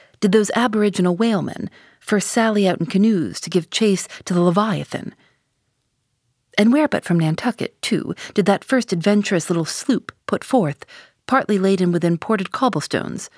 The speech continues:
so goes the story, to throw at the whales, in order to discover when they were nigh enough to risk a harpoon from the bowsprit? Now, having a night, a day, and still another night following before me in New Bedford,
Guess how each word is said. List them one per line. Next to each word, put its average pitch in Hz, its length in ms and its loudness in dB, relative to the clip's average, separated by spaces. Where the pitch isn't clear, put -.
so 196 120 2
goes 151 220 -2
the - 100 -10
story, - 440 -6
to 208 80 4
throw 254 300 2
at - 80 -6
the 139 80 -4
whales, - 440 -8
in 208 160 4
order 220 180 2
to 185 140 -2
discover 175 640 0
when 190 180 4
they 190 140 4
were 170 120 0
nigh 185 340 2
enough 165 360 -2
to - 140 -2
risk 175 260 -2
a 170 60 -2
harpoon 165 560 0
from 151 180 -2
the 151 60 0
bowsprit? - 640 -4
Now, 247 280 2
having 339 320 4
a 233 40 4
night, 175 400 0
a 180 60 4
day, 160 340 0
and 151 140 0
still 185 220 2
another 190 280 2
night - 300 -8
following 165 400 2
before 180 320 0
me 165 140 2
in 151 80 0
New 151 100 -2
Bedford, 180 480 -2